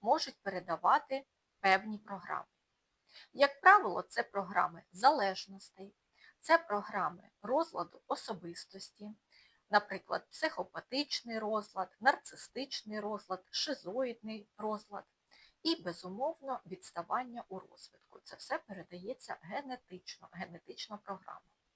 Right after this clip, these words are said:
Далі, наступна програма — це у нас сімейна. Коли дитина зростає в родині, де у мами поведінка жертви, а у тата поведінка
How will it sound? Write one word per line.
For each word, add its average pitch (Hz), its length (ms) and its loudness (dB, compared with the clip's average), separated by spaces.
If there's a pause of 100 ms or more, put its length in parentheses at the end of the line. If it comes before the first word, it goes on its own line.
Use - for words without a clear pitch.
(540)
Далі, 214 420 12
наступна 233 500 -8
програма — 285 600 2
це - 180 0
у - 180 -4
нас 185 340 -8
сімейна. - 680 -12 (680)
Коли 349 220 4
дитина 214 640 -2 (100)
зростає 269 520 0
в 208 80 -2
родині, 180 640 -6
де - 320 -4
у 220 80 -8
мами 240 400 2
поведінка 196 680 -8
жертви, 214 600 -2 (440)
а 254 160 10
у 240 140 -4
тата 190 400 2
поведінка 196 720 -6